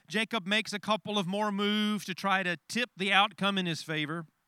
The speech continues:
The first thing he does is take a defensive move. He takes his entourage, all of the people and the family and the wealth and the livestock that he's acquired, and he divides them into two camps, and he,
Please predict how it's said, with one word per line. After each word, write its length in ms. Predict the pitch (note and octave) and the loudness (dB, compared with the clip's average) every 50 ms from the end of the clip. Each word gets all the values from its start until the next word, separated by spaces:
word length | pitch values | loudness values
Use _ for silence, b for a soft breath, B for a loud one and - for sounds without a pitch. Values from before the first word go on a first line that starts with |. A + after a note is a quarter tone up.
| _ _ _ _ _ _ _ _ _ _ _ _ b b b b b b b | _ _ _ _ _ _ _ _ _ _ _ _ b b b b b b b
The 80 | b G3+ | b 4
first 240 | - C#4+ D#4 B3 - | 6 6 6 4 4
thing 140 | B3 A3 | 0 0
he 80 | G3+ G#3 | 2 4
does 260 | F#3 F#3+ G3 G3+ F3+ | 6 6 6 6 4
is 80 | F#3 - | 2 0
take 220 | - A3 A3 E3+ | 0 -2 -2 -2
a 60 | G3+ | -2
defensive 540 | E3 F#3 - - A#3 A#3 G3+ - F3 C#3 A#2 | -6 -6 -4 -2 -2 -2 -2 -4 -6 -6 -6
move. 360 | C#3 C#3 C#3 C3+ C3 B2+ A#2+ | -6 -6 -4 -4 -4 -4 -4
He 120 | D3+ F3 D#3 | -4 -4 -4
takes 360 | - G#3 A3 A3+ - - - | -2 -2 -2 -2 -4 -4 -4
his 160 | G3 F3+ D3 | -4 -4 -4
entourage, 760 | - F3+ F#3+ A3+ A#3 G3+ E3 F3 D#3+ D#3 D3+ C#3+ C3+ C3+ C3 | -2 -2 -2 0 0 -2 -2 -2 0 2 2 2 2 2 2
all 320 | D#3+ E3+ F#3 A3 A3+ A3+ A#3 | 2 2 2 2 2 2 0
of 100 | A3 F3 | -2 -2
the 100 | F3+ E3+ | -4 -4
people 460 | - F#3+ A3 G#3+ - G#3+ G#3+ G3+ F#3 | -4 -4 -4 -4 -4 -4 -2 -2 -2
and 120 | F3 E3 | -2 -2
the 100 | D#3+ D#3 | -4 -4
family 520 | - - G3+ G3+ G#3+ G#3+ G#3 G#3 G#3 G#3 G3 | -4 -2 -2 -2 -2 -2 -2 -2 -2 -2 -4
and 140 | F3 E3 D#3+ | -4 -2 -2
the 100 | D3+ D#3 | -2 -2
wealth 420 | D3+ F3+ F#3+ G3+ G#3+ A3 G#3 - | 0 2 2 2 0 -2 -4 -8
and 160 | E3+ D#3+ D#3 | -8 -8 -6
the 60 | D3+ | -6
livestock 640 | D3+ D#3+ F3+ G3+ G#3 G#3 E3+ - G#3+ G#3 F#3+ F3+ - | -4 0 0 2 2 0 0 -2 0 0 0 -2 -2
that 120 | F3 E3 | -6 -8
he's 120 | D#3+ D3+ D3+ | -8 -8 -8
acquired, 540 | D#3+ - - F3+ E3+ E3+ E3+ E3+ E3 D#3 | -10 -12 -10 -8 -6 -4 -4 -2 -4 -4
and 100 | D#3 D#3 | -4 -6
he 140 | D#3+ D#3+ D3+ B B B B B B | -8 -10 -12 B B B B B B
divides 460 | F3 E3 C#3 F3+ F#3 G3 G3 E3 D3 | -4 2 6 6 8 8 6 4 0
them 160 | E3 F#3 F3 | -4 -2 -2
into 180 | F3 E3 E3 F#3 | -2 -2 -4 -4
two 220 | - - G3 F3+ | -2 0 0 0
camps, 420 | - - G3 F#3 D#3 D3 C#3 - - | 0 0 0 0 0 0 -2 -2 -2
and 100 | D#3 C#3+ | -2 -2
he, 120 | C#3 - | -2 -4